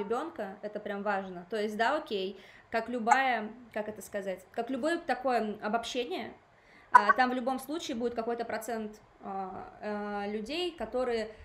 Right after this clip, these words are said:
правда не виноваты, а их обвинили. Вот щас, допустим, там идёт история с Джонни Деппом, да, мы видим, что там, ну, как бы очень всё неоднозначно.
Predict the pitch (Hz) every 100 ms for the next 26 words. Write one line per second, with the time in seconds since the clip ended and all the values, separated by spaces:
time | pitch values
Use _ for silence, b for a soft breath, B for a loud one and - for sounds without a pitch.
0 | - 269 254 247 214 214 214 208 214 311
1 | 285 220 226 202 196 208 180 170 - -
2 | - 220 240 226 214 220 - 202 214 208
3 | 214 208 240 208 196 208 214 - - 226
4 | 220 285 262 226 208 196 - 220 208 208
5 | 226 214 233 240 220 240 226 214 220 226
6 | 302 - 370